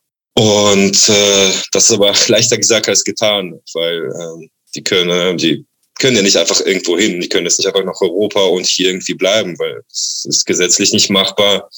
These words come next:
Die müssen ja auch von irgendwas leben und, ähm,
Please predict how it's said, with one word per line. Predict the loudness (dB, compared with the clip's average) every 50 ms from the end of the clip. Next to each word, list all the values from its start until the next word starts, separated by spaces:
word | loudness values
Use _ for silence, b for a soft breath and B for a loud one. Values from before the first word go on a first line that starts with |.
| B B B B B B B B _ -4
Die | -2
müssen | 0 2 2 2 2
ja | 2
auch | 2 2
von | 2 2
irgendwas | 2 2 2 2 2 2 2 4
leben | 4 4 4 2 2 2 0 0 -2 -2
und, | -4 -4 -4 -4 -4 -4 -2 0 0 2
ähm, | 2 2 0 0 -2 -6 -10